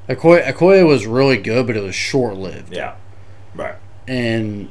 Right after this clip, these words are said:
Speaker 1: I mean, you could have thrown Larry Johnson in there
Speaker 2: Yeah, well, we're
Speaker 1: for,
Speaker 2: talking
Speaker 1: for a few
Speaker 2: pre-,
Speaker 1: years, you know.
Speaker 2: pre L J, really.
Speaker 1: We're, yeah, pretty much. I mean, he was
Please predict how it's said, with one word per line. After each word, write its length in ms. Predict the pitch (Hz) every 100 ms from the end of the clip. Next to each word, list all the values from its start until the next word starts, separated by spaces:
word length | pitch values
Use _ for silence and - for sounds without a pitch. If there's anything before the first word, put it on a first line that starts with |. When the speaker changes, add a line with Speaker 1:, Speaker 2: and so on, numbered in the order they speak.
| - - - - - - - - - - -
Speaker 1:
I 20 | 135
mean, 120 | 127
you 60 | 127
could 160 | 147
have 120 | 127
thrown 420 | - 131 123 113 107
Larry 240 | 110 101
Johnson 480 | 120 120 131 123 123
in 160 | 120
there 320 | 120 120 120 123
Speaker 2:
Yeah, 80 |
well, 160 | 113 110
we're 100 | 107
Speaker 1:
for, 80 | 104
Speaker 2:
talking 340 | 117 123 107
Speaker 1:
for 140 | 127 120
a 20 |
few 80 | 131
Speaker 2:
pre-, 220 | 123 113
Speaker 1:
years, 340 | 110 113 104
you 120 | 120 113
know. 300 | 101 95 92
Speaker 2:
pre 520 | - 117 127 123 110
L 180 | 85 82
J, 300 | 85 82 80
really. 500 | 80 104 90 80 98
Speaker 1:
We're, 340 | 123 127 147
yeah, 240 | 143 123 107
pretty 280 | - 143 107
much. 280 | 113 107
I 40 | 101
mean, 160 | 107
he 40 |
was 80 | 101